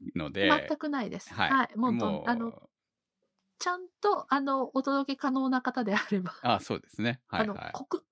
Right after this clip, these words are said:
Speaker 2: ごめんなさい。やっぱり国内で見させて
Speaker 1: あ、国内、すいません。国内のみでお願いします。
Speaker 2: いただきます。国内のみで。
Speaker 1: 申し訳ありません。
Speaker 2: はい。
Speaker 1: 国内のみで。
Speaker 2: 申し訳ありません。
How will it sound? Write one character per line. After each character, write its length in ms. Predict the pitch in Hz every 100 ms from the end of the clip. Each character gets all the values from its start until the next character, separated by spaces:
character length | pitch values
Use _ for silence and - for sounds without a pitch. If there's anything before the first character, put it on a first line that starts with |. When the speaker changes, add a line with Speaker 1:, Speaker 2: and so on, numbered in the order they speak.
| - - -
Speaker 2:
ご 80 | 254
め 60 | 240
ん 20 |
な 60 |
さ 120 | - 233
い。 80 | -
や 120 | 247
っ 40 | -
ぱ 80 |
り 140 | 403 254
国 440 | - 330 - 440
内 300 | 392 311 240
で 160 | 214 269
見 140 | 226
さ 0 |
せ 0 |
て 80 | -
Speaker 1:
あ、 40 | 180
国 40 |
内、 100 | 170
す 240 | 135 117
い 40 | 151
ま 100 | 110
せ 140 | -
ん。 40 | -
国 240 | 120 123
内 140 | 101
の 120 | 80 107
み 100 | 104
で 100 | -
お 40 |
願 80 | 107
い 40 |
し 20 | 95
ま 40 |
す。 40 |
Speaker 2:
い 20 | -
た 60 |
だ 60 | -
き 40 |
ま 40 | -
す。 40 |
国 140 | - 240
内 140 | 220
の 120 | 202
み 100 | 190
で。 80 | -
Speaker 1:
申 160 | 101 101
し 100 | -
訳 220 | - 92
あ 60 | 85
り 60 |
ま 60 | 90
せ 200 | 247 233
ん。 40 |
Speaker 2:
は 60 | 220
い。 20 |
Speaker 1:
国 120 | 202
内 40 | 214
の 0 |
み 0 |
で。 20 |
Speaker 2:
申 60 | -
し 40 |
訳 180 | 208 214
あ 20 |
り 80 | 208
ま 100 | 220
せ 120 |
ん。 60 | -